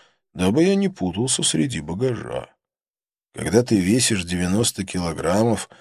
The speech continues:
а тебя вдруг без малейшего усилия поднимают в воздух, это приводит в некоторое замешательство, хотя в то же время и бодрит. В этот же момент я решил беспрекословно подчиняться этому носильщику,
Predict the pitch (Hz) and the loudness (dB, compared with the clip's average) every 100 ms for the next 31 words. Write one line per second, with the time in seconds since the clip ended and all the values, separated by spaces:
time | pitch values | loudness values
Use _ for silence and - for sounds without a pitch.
0 | - - - - 90 87 98 120 104 104 | -20 -20 -12 -4 -2 4 6 6 6 2
1 | 95 95 92 95 107 113 - 95 95 - | 2 2 4 4 4 4 2 2 2 2
2 | 107 107 101 92 92 95 98 107 104 92 | 4 4 2 2 0 2 4 4 4 2
3 | 85 85 101 160 143 98 80 - _ _ | -2 -2 0 2 0 -2 -6 -12 _ _
4 | _ _ _ _ 92 95 135 110 110 156 | _ _ _ _ -8 -6 0 2 2 0
5 | 151 - 87 117 147 - 127 139 123 147 | -4 -8 -2 -2 -4 -4 0 0 0 0
6 | 156 - 80 - - - - 67 69 - | 0 2 2 2 -2 -6 -6 -6 -12 -16
7 | - - 90 98 - 98 87 90 95 87 | -10 -6 -6 -6 -8 -6 -2 0 2 0
8 | 85 80 92 92 90 - _ _ _ _ | -4 -2 -2 -2 -4 -10 _ _ _ _
9 | _ _ _ _ _ - 120 160 156 123 | _ _ _ _ _ 4 6 8 6 6
10 | 139 143 175 202 151 165 165 143 175 143 | 8 8 6 4 6 6 6 6 4 4
11 | 139 - 135 131 131 - 160 175 143 127 | 2 2 2 4 4 4 4 4 4 2
12 | 123 110 - 113 131 123 92 - 82 82 | 2 2 2 2 4 2 2 0 -2 -2
13 | 78 80 80 78 - 135 170 - - - | -4 -8 -6 -2 -2 -2 -2 -2 -4 -4
14 | 107 | -6